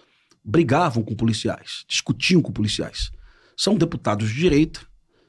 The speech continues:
Normalmente, os policiais gostam desses deputados, votam nesses deputados.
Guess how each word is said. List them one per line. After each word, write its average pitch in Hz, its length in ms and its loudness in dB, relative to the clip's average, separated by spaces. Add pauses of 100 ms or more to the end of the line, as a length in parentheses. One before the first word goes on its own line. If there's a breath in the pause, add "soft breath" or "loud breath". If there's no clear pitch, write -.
(200)
Normalmente, 131 800 4
os 143 120 -2
policiais 143 400 0
gostam 147 360 4
desses 107 220 -6
deputados, 123 480 -2
votam 160 360 4
nesses 127 180 0
deputados. - 580 -8